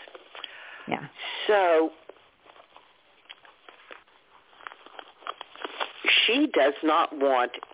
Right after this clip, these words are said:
Speaker 2: anything to disturb the glue.
Speaker 1: Right.
Speaker 2: Does that mean that there will be a dressing on the wounds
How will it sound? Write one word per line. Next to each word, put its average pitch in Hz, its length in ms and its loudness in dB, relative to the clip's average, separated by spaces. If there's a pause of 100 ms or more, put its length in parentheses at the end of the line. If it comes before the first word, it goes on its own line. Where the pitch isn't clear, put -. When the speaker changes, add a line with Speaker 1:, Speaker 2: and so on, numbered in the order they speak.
(300)
Speaker 2:
anything 131 840 0 (1300)
to 180 80 2
disturb 135 560 0
the 143 60 -4
glue. 311 280 0 (2000)
Speaker 1:
Right. 165 240 0 (1040)
Speaker 2:
Does 151 180 2 (140)
that 156 260 0
mean 135 600 0 (240)
that 117 300 2 (200)
there 127 180 2
will 143 140 0
be 131 260 -2
a 127 120 0 (120)
dressing 151 540 -2
on 127 160 -4
the 135 80 0
wounds 123 400 -2